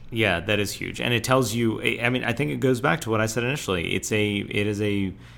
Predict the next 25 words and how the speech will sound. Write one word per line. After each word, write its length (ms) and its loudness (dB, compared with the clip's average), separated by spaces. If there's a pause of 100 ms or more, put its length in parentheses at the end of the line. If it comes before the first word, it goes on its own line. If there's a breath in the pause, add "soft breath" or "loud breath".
(460 loud breath)
what 220 4
Microsoft 420 2
has 120 0
done 200 4
is 140 0
likely 380 2
the 80 -2
better 300 0
business 360 -4
idea, 360 -4 (640)
right? 280 -2 (200)
'Cause 140 4
my, 140 2
Sony 260 4
is 100 2
effectively 420 0
guaranteed 480 0
that 100 -4
no 100 -2
one's 140 -4
gonna 160 0
use 260 0
their 240 0
eye 180 0
peripheral, 600 -6